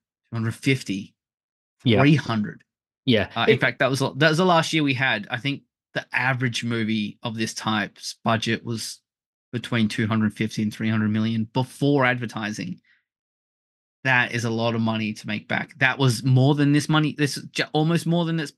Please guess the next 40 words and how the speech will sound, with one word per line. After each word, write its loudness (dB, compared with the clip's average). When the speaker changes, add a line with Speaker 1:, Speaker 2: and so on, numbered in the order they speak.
Speaker 1:
what -4
it -16
made -2
back -2
globally. -2
<laughs> -16
That 0
was 0
a 2
movie 0
Speaker 2:
But 4
Speaker 1:
that 6
Speaker 2:
it 4
Speaker 1:
cost 2
a 10
Speaker 2:
did, 6
Speaker 1:
third -2
as -4
much. -8
Speaker 2:
it 4
did 4
make 6
money 8
though. 6
Like, 4
well, 6
not 8
a 8
lot, 6
admittedly, 4
but 4
if 2
you're 8
looking 6
at 0
the 2
box 0
office 2
return, 2
critically, 4